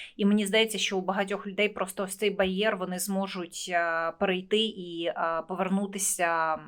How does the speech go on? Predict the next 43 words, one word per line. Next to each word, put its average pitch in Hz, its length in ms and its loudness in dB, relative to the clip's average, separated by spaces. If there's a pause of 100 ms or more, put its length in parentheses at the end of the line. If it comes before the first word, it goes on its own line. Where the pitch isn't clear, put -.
(320)
назад 190 360 4
в 170 40 -12
Україну. 165 440 -6
Хто - 180 -4
поїхав, 190 640 0
е, 170 340 -2
десь - 600 -6
з - 420 -12
самого 185 340 8
початку 202 480 2
війни, 165 340 -4 (420)
і 196 80 4
ось 190 200 2
зараз 202 280 8
ще - 140 0
й 180 60 0
досі 190 340 -2
залишається 175 600 -2
там. - 280 -10 (600)
Бо 185 300 -2
дуже 190 220 0
багато 190 560 4
знайомих 190 500 0
в 196 40 -6
мене 175 160 -4
є, 165 320 -6
і 160 40 -10
також 170 600 4
хтось - 520 0
або 185 320 0
одразу 190 380 6
повернувся, 226 640 0
або 185 280 2
ще 190 280 2
сидять 196 640 2
і 170 380 -8
просто 190 360 -4
чекають: 185 600 0
ось - 200 -6
як 208 260 8
закінчиться 190 580 -4
цей 220 300 4
рік, 269 280 0